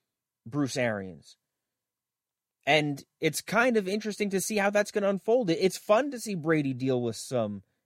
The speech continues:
adversity, some criticism, feel some heat, especially from his head coach. Because, like I said, that, that didn't happen, at least publicly,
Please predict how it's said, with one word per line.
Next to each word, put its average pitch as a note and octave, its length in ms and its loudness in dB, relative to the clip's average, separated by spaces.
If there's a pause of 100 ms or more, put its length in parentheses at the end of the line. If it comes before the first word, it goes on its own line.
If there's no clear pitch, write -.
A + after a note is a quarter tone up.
(140)
adversity, A2 680 -4 (640)
some D#3 240 -2
criticism, A#2 720 0 (340)
feel G#3+ 360 2
some E3 280 0
heat, B2+ 300 -4 (880)
especially F#3 540 4
from D#3 240 2
his C3 140 -2
head C3+ 200 0
coach. - 480 -2 (920)
Because, D3+ 280 -2
like F3 140 4
I F3 40 4
said, D#3+ 220 0
that, D3+ 200 6
that E3 200 4
didn't E3+ 180 -4
happen, D#3+ 320 0
at E3+ 80 2
least A3 220 -2
publicly, A3 580 2